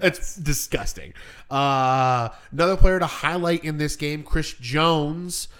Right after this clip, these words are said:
Speaker 1: finished with a team-high six quarterback pressures in the A F C title game. It's his third most in a game this season, and he leads all defensive tackles with forty-four pressures since week ten. So, obviously, uh, Chris Jones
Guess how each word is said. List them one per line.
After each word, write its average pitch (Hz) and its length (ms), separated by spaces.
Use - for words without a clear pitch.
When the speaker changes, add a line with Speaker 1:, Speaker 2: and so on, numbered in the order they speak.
Speaker 1:
finished - 480
with 147 180
a 143 60
team-high 160 480
six - 500
quarterback 175 460
pressures 131 460
in 117 60
the 117 200
A 123 120
F 117 100
C 123 140
title 117 280
game. 107 200
It's 104 120
his 110 160
third 147 360
most 139 440
in 131 100
a 135 60
game 120 300
this 135 240
season, 113 420
and 123 140
he 135 100
leads 131 440
all 147 300
defensive 139 580
tackles 127 400
with 117 260
forty-four 143 600
pressures 113 680
since - 540
week 113 340
ten. 110 300
So, 107 160
obviously, 107 640
uh, 101 360
Chris 123 200
Jones 107 360